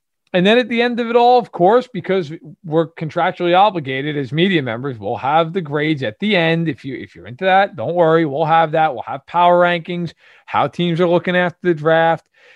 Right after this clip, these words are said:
And we'll even have a twenty twenty-two mock, because why the hell not, right? So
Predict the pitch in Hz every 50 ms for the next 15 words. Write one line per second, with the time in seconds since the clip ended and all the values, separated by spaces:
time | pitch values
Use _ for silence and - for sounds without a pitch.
0 | _ - 175 165 170 175 185 180 196 196 190 180 175 - - 160 165 170 170 156
1 | 165 165 165 165 156 - 175 165 156 156 143 113 107 104 - _ - - 127 -
2 | 151 135 117 - - _ _ _ _ _ _ _ _ _ _ _ _ 113 104 117
3 | 135 147 147 147 135 - 143 135 131 131 117 104 90 - _ _ _ _ - 143
4 | 151 165 - _ - - 180 170 160 156 151 127